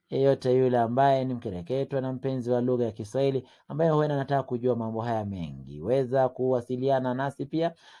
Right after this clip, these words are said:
Hapo hapo tu utaweza kupokea taarifa. Nenda kwenye description pale kwenye YouTube channel yetu, utaweza kupokea taarifa ambazo zipo pale. Kwenye barua pepe unaweza kututumia kwenye barua pepe taarifa zozote zile,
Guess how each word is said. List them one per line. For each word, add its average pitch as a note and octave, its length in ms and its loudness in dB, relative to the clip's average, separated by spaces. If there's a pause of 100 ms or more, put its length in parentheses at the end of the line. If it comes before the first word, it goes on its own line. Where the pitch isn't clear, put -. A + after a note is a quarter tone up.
Hapo C#3 320 0
hapo C3 340 2
tu C3 260 -2
utaweza B2+ 380 2
kupokea B2 420 -4
taarifa. B2+ 640 -2 (240)
Nenda C3 200 0
kwenye B2 240 -4
description A#2 680 -4
pale A#2+ 340 0
kwenye A2+ 380 -2
YouTube A#2 360 -2
channel A2 300 -4
yetu, C#3+ 280 -2 (380)
utaweza A2+ 560 2
kupokea C3 460 -4
taarifa G#2+ 540 -6
ambazo A#2 680 -2
zipo A#2 400 -4
pale. A#2 340 -4
Kwenye G#2 240 -10
barua C3 320 2
pepe C#3 280 -2
unaweza B2+ 260 0
kututumia B2 580 -4 (340)
kwenye A2 220 -4
barua A2+ 320 4
pepe B2 320 2
taarifa A2 480 0
zozote A2 380 -2
zile, C3+ 300 0